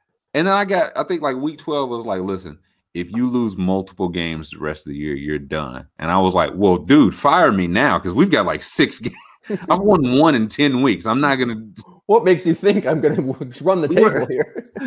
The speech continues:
Speaker 1: You think, "Okay, okay, okay, I'll use the good plays now." You got me. Uh,
Speaker 2: That's also Madden, because, like, come on, man, this is a game. <laughs> Like,
Speaker 1: Right.
Speaker 2: let me, let me at least get through one year. <laughs> Like,
Speaker 1: That's what I'm saying. Like, I, so bone to pick there.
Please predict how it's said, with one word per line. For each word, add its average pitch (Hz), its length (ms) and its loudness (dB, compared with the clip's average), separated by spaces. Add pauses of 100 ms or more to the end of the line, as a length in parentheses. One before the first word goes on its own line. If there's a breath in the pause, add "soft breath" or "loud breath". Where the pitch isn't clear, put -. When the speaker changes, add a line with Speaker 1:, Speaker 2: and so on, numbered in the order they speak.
Speaker 1:
You 185 120 2
think, 190 220 4
"Okay, 123 400 2 (100)
okay, 107 400 0
okay, 117 360 0
I'll 104 240 2
use 143 240 0
the 143 100 0
good 147 220 4
plays 95 380 -2
now." 82 320 -12 (100)
You - 100 2
got 202 240 4
me. 82 180 -20 (320)
Uh, 92 480 -8
Speaker 2:
That's 285 180 2
also 277 240 4
Madden, 180 480 0
because, 160 240 -2
like, 156 200 -4
come 339 140 -2
on, 156 300 2
man, 233 280 0
this 320 140 2
is 254 80 -4
a 262 60 -4
game. 170 540 0
<laughs> - 40 -20
Like, 190 240 0
Speaker 1:
Right. - 340 -2
Speaker 2:
let 262 120 -4
me, 233 180 -4
let 262 200 0
me 262 60 -2
at - 40 2
least 247 160 -2
get 208 160 -2
through 190 160 4
one 196 320 4
year. 170 460 0
<laughs> - 40 -16
Like, 175 400 -2
Speaker 1:
That's 262 220 -2
what 277 100 0
I'm 254 140 0
saying. - 220 -14 (100)
Like, 175 260 -4
I, 147 280 -2 (300)
so 120 560 0 (680)
bone 165 320 2
to 147 40 -4
pick 143 300 -4
there. 85 320 -6